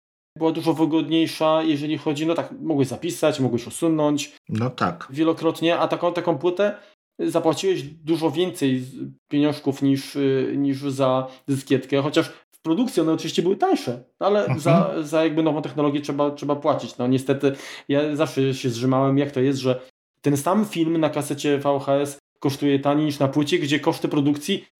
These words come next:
Speaker 1: V H S, y, były wyższe niż, niż takie wytłoczenie płyty przecież, tak?
Speaker 2: Zgadza się, zgadza się, tak.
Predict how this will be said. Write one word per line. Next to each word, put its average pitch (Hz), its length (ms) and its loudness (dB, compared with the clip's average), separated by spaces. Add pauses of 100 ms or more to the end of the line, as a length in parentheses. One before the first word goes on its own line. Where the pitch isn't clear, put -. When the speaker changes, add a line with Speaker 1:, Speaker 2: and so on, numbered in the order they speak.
Speaker 1:
V 170 120 2
H 165 140 0
S, 170 160 -4
y, 175 800 -2
były 185 380 0
wyższe 240 440 0
niż, 247 300 0
niż 220 140 0
takie 240 260 0
wytłoczenie 233 600 -2
płyty 311 320 0
przecież, 113 380 -4
tak? 151 140 2
Speaker 2:
Zgadza 123 440 0
się, 117 220 -2
zgadza 95 420 -2
się, - 200 -6 (120)
tak. - 300 -8